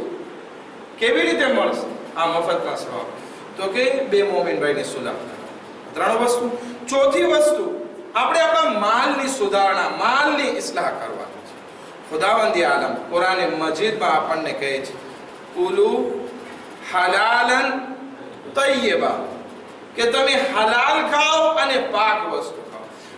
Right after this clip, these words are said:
આજે આપણા સમાજમાં બહુ ધ્યાન આપવામાં આવે છે કે આપણી ગઝા જે છે એ નજીસ ના હોય. મતલબ શું? તય્યબ હોય. પણ હલાલ છે કે નહીં?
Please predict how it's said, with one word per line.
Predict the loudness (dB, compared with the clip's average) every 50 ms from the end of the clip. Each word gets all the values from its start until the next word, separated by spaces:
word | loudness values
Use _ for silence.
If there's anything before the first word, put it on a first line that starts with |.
| -2 0 2
આજે | 4 4 4 4 4
આપણા | 4 4 4 4 2 2
સમાજમાં | 2 0 2 2 2 2 4 4 4 2 2 0 0 2 2 2 2 2 4
બહુ | 4 4 6 4 4 2
ધ્યાન | 2 2 2 4 2
આપવામાં | 2 2 0 0 2 2 2 4 4 4
આવે | 4 2 2
છે | 2 0 0
કે | 2 2
આપણી | 2 2 0 0 0 0 0
ગઝા | 0 2 2 2 4 4 4 2 2
જે | 2 0 -2
છે | 0 0 0 0
એ | 0 -2 -4 -4 -4
નજીસ | -4 -4 -4 -4 -4 -4 -4 -6 -6 -6
ના | -6
હોય. | -6 -6 -6 -8 -8 -10 -12 -14 -16 -16 -16 -16 -16 -16 -18 -18 -18 -16 -16 -16 -16 -16 -16 -16 -18 -16 -16 -16 -16 -10 -4
મતલબ | -2 -2 2 2 2 2 2
શું? | 2 0 0 0 0 0
તય્યબ | 0 0 2 2 0 0
હોય. | -2 -4 -6 -6 -8 -10 -12 -12 -14 -14 -8 -2
પણ | 0 2
હલાલ | 2 2 2 2 2 2 2 4 4 4 4 4 2 2
છે | 2 2 0 2
કે | 2 2 2
નહીં? | 2 2 0 0 -4